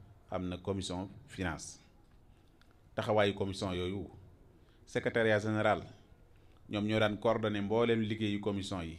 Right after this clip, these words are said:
ci saytu seen liggéey. Lu ci jar a yokk, ñu yokk ko. Lu ci jar a jubbanti, ñu jubbanti ko. Seenub liggéey ñu ngi ko def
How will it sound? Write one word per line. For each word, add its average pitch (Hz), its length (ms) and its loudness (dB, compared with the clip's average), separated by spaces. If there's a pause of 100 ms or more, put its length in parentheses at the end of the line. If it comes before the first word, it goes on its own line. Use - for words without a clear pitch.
(720)
ci - 80 -8
saytu 104 280 2
seen 104 260 2
liggéey. 95 380 -4 (760)
Lu 101 160 -2
ci 107 160 -4
jar 107 180 6
a 101 60 6
yokk, 117 280 2 (360)
ñu 95 120 -4
yokk 95 260 -2
ko. - 140 -14 (760)
Lu 104 140 0
ci 107 100 -6
jar 107 160 4
a 104 80 -2
jubbanti, 110 500 0 (260)
ñu 101 140 -4
jubbanti 95 340 -2
ko. 76 160 -12 (500)
Seenub 101 380 -2
liggéey 98 300 -2
ñu 101 100 0
ngi 104 60 -2
ko 98 120 -2
def 98 160 -2